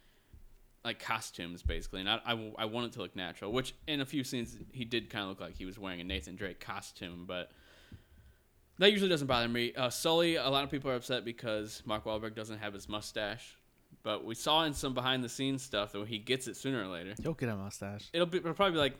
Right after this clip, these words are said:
Speaker 1: uh, the end credits <laughs> scene or something.
Speaker 2: People gotta
Speaker 1: "Now I
Speaker 2: comment
Speaker 1: have a
Speaker 2: on that.
Speaker 1: mustache."
Speaker 2: Yeah, but that's the thing. He's probably gonna have a mustache,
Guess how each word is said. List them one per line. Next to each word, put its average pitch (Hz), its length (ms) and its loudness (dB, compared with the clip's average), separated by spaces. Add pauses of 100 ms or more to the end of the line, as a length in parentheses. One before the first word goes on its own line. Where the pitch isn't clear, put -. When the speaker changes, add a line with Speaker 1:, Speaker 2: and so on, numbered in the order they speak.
(120)
Speaker 1:
uh, 92 160 -6
the 113 160 2
end 117 200 2
credits 113 360 2
<laughs> - 180 0
scene 175 160 8
or - 80 2
something. 156 400 2
Speaker 2:
People 156 160 2
gotta 139 320 8
Speaker 1:
"Now 139 200 8
I - 20 8
Speaker 2:
comment 98 140 6
Speaker 1:
have 104 100 2
a 127 40 2
Speaker 2:
on 139 60 2
that. 170 60 4
Speaker 1:
mustache." - 680 0
Speaker 2:
Yeah, 160 280 10
but 127 140 4
that's 175 160 10
the 170 80 2
thing. 151 220 4
He's 131 160 2
probably 185 180 10
gonna 165 100 10
have 156 100 10
a 135 60 6
mustache, 123 560 4